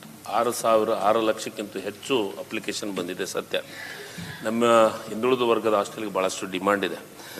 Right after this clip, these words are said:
ಅದಕ್ಕೆ ಈಗ ಈ ವರ್ಷದಿಂದ ನಾವು ಮಾನ್ಯ ಮುಖ್ಯಮಂತ್ರಿಗಳು ಬಜೆಟ್ನೊಳಗೆ ಘೋಷಣೆಯನ್ನು ಮಾಡಿದ್ದಾರೆ.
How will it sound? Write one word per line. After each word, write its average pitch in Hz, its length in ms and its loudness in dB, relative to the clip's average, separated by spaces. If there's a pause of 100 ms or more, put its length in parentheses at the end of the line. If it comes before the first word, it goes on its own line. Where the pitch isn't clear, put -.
(340)
ಅದಕ್ಕೆ 127 500 6 (180)
ಈಗ 113 160 0
ಈ 113 300 8
ವರ್ಷದಿಂದ 123 560 6 (840)
ನಾವು 113 440 6 (1080)
ಮಾನ್ಯ 107 160 -2
ಮುಖ್ಯಮಂತ್ರಿಗಳು 113 1080 0
ಬಜೆಟ್ನೊಳಗೆ 110 520 0
ಘೋಷಣೆಯನ್ನು 107 480 -2
ಮಾಡಿದ್ದಾರೆ. 87 420 -8